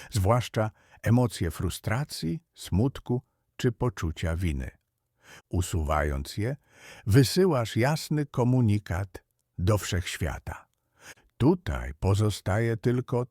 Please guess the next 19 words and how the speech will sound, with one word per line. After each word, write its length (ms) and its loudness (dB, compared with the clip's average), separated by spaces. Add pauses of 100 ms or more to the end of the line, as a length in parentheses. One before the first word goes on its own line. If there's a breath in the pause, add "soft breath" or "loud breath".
to, 260 -2 (400)
co 220 -2
żywe. 460 2 (1900)
Trzeci. 520 0 (380 loud breath)
Oczyszczaj 840 0
raz 280 -2
w 120 -18
tygodniu 680 0
wodą 460 2
z 60 -10
solą. 560 -4 (2000 loud breath)
Przetrzyj 720 2
liście 720 0
wilgotną 800 2
ściereczką 960 2
z 80 -2
odrobiną 840 2
soli 440 2
kłodawskiej, 1000 0